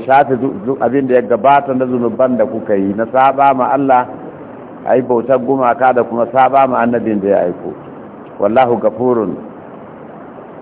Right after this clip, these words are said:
Allah mai yalwaci ne ga gafararsa, yana yin ta ga wanda ya tuba ya koma zuwa gare shi.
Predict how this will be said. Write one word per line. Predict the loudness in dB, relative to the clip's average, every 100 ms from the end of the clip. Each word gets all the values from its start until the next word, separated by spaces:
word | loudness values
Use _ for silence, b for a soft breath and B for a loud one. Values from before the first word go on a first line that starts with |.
| -20 -20 -20 -10 -2
Allah | 0 4 2
mai | 2 4
yalwaci | 4 2 0 0
ne | 0 0
ga |
gafararsa, | 2 2 4 2 2 4 4 2 -4 -16 -18 -20 -20 -18 -18 -18 -18 -18 -18 -18 -4
yana | 0 4 2
yin | 2
ta | 0
ga | 0
wanda | 2 2 0
ya | -2
tuba | 0 0
ya |
koma | 0 0 2 2
zuwa | 4 2 2
gare | 0 0
shi. | -4